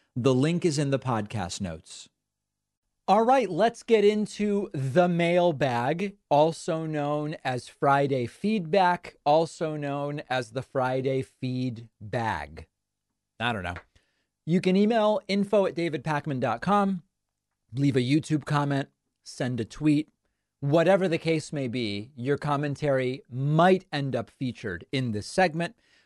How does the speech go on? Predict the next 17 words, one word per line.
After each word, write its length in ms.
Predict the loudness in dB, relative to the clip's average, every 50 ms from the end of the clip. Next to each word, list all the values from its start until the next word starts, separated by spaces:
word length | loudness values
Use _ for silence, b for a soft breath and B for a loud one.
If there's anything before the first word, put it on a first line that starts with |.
| _ _
We 180 | 0 2 2 2
will 180 | 4 2 0
start 520 | 0 -2 -8 0 2 4 4 4 4 0 -4 _ _ _ _ _ _ _ _ -2
with 240 | 0 0 0 0
William 500 | 2 2 4 6 6 6 4 2 2 0
Sutherland, 720 | -2 -4 0 2 2 2 4 2 0 0 -2 -6 -10 -14 _ _ _ _ _ _ _ _ _ _
who 160 | -4 -4 -4
suggested 800 | -2 -2 -2 -2 -2 2 4 4 4 2 0 -4 -4 -4 -4 -2
via 320 | -2 0 2 4 4 4 2
a 60 | 0
YouTube 600 | -2 -2 0 0 0 -2 -2 -2 -2 -2 -2 -2 -4
comment 460 | -4 -4 -2 -2 -4 -4 -6 -8 -6
to 100 | -4 -2
my 180 | 0 2 2 2
entire 500 | 0 -2 -4 -4 -2 0 2 2 2 2 2
audience, 600 | 2 2 2 0 -4 -8 -10 -14 -20 _ -20 -20 _ _ _
"People, 460 | 2 2 4 4 0 0 0 -2 _